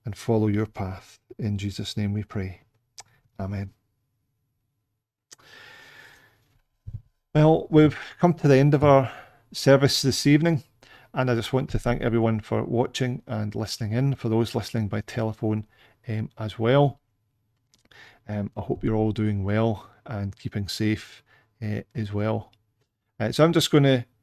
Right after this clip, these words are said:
ask God's blessing upon us all, and I'll let you, uh, enjoy the rest of your evening. Now may the blessing of Almighty God,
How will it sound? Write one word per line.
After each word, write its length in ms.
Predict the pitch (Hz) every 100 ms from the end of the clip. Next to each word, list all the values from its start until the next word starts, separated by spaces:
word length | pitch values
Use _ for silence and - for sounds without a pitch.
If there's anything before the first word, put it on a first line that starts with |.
| _ _ _ _
ask 240 | 127 135 -
God's 260 | 131 113
blessing 500 | 104 127 131 - 151 - _ _ _
upon 240 | - 127
us 160 | 120 -
all, 360 | 120 123 123 -
and 200 | 113 104
I'll 180 | 104 104
let 160 | 104 117
you, 160 | 104 - _ _ _ _
uh, 260 | 104 107 135
enjoy 300 | 107 101 104
the 100 | 101
rest 240 | 104 -
of 80 | 104
your 120 | 107 104
evening. 280 | 101 104 - _ _ - - - - -
Now 120 | 139 151
may 140 | 156
the 100 | 143
blessing 580 | 135 143 143 151 139 143
of 260 | 135 131 131
Almighty 420 | 123 131 131 131
God, 380 | 107 101 104